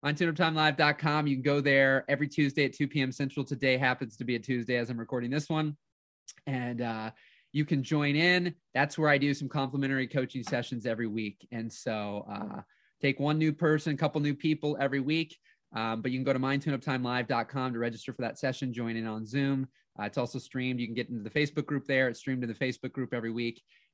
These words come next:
And, uh, you can essentially, uh, watch the replay immediately from there. And then usually by end of day Thursday, I've got it uploaded to podcast, YouTube, and I've updated everywhere all the descriptions with some show notes and some timestamps of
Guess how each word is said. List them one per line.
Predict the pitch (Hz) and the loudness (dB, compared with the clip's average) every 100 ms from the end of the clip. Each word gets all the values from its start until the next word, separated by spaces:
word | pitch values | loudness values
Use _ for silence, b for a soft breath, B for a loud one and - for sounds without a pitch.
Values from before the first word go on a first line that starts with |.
| - | -8
And, | 113 107 107 | -4 -4 -2
uh, | 110 107 107 | -2 -2 -2
you | 113 | -4
can | - 113 | -4 -8
essentially, | - 123 117 123 110 107 104 104 _ _ _ | -6 -6 -6 -6 -6 -6 -8 -10 _ _ _
uh, | 104 - - - - | -10 -10 -8 -8 -8
watch | - 123 - | -4 -4 -4
the | 123 | -4
replay | 120 - 113 | -4 -2 -4
immediately | 107 147 175 160 123 | 0 2 2 2 -2
from | 120 123 | -6 -4
there. | 117 113 113 | -2 -2 -2
And | 113 113 | -2 -4
then | 113 | -2
usually | 120 117 | -4 -4
by | 113 113 | -4 -2
end | 117 | -4
of | 110 | -2
day | 113 | -4
Thursday, | 107 120 110 - 110 110 - | -2 -4 -4 -2 -2 -2 -6
I've | 110 - | -12 -8
got | 110 | -6
it | 110 | -6
uploaded | 104 110 104 | -6 -6 -6
to | - | -2
podcast, | 135 127 - 123 117 - | -2 0 0 0 0 -4
YouTube, | 110 - 113 110 - b b - | -8 -6 -4 -6 -10 b b -10
and | 107 | -6
I've | 107 | -6
updated | 101 117 - 117 113 | -4 -6 -2 -2 0
everywhere | 113 110 104 107 104 110 b b _ 113 | 0 0 -2 -2 -4 -6 b b _ -2
all | 110 107 107 | 0 0 -2
the | 104 | -2
descriptions | 104 101 135 - 110 | -4 -6 -8 -8 -10
with | 107 | -10
some | 117 | -10
show | - 113 | -8 -6
notes | 110 107 104 | -4 -4 -6
and | 113 | -10
some | - | -12
timestamps | - 110 107 - 110 104 | -12 -8 -8 -8 -8 -8
of | 104 104 | -12 -12